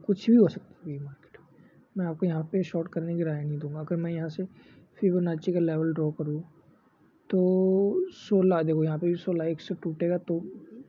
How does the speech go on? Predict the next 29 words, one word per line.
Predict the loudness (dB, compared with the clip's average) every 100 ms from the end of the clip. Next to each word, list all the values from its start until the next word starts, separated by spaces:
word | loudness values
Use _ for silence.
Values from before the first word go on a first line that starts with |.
| _
खतरा | -12 -8 -6
है, | -6 -10 -20 _
ठीक | -12
है। | -12 -14 _ _ -20 -20 -20 _ _ -8
तो |
अभी | 0 2
क्या | 2 2
है, | 0
अब | -2
अभी | -2 2 2
यहाँ | 0
पे | -4
कोई | -4 0 2 0 -2
position | -4 -2 -6 -6 -6
ऐड | -4 -2
नहीं | 0 0
हो | -2
सकती | -6 -10 -6 -4
है। | -4 -8 _ -20 -20 -6 0
वन | 2
आवर | 2 0
time | 0 -2 -2
frame | -4 -4
पे | -2 -2
भले | 0 0
ही | 0
हम | 0 -4 -4
ओवरबॉट | -2 -2 0 0 -2
हों, | -8